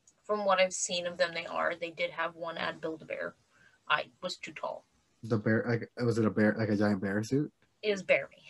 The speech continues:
Speaker 2: Bear Me?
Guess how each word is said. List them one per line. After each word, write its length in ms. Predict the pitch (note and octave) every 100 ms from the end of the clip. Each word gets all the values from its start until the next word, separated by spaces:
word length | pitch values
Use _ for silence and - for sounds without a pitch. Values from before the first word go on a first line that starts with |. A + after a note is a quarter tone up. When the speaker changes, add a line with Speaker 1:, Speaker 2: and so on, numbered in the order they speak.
| - - - - _ _ _ _ _ _ _ _ _ _ _ _ _
Speaker 2:
Bear 360 | - A#2+ C3+ D3+
Me? 380 | E3 F#3+ A3+